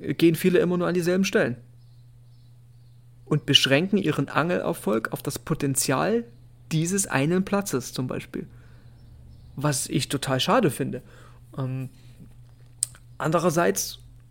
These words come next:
ist es auch positiv, dieses Gewohnheitsding, weil wenn ich mich dran gewöhnt habe, zum Beispiel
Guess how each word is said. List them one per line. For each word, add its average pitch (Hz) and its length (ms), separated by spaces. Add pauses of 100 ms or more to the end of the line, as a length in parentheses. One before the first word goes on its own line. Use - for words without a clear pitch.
ist - 160
es - 80
auch - 140
positiv, 170 500
dieses 135 300
Gewohnheitsding, 139 840 (560)
weil 139 380
wenn 139 120
ich 196 140
mich - 80
dran 143 220
gewöhnt 135 280
habe, 127 280
zum 139 160
Beispiel 135 500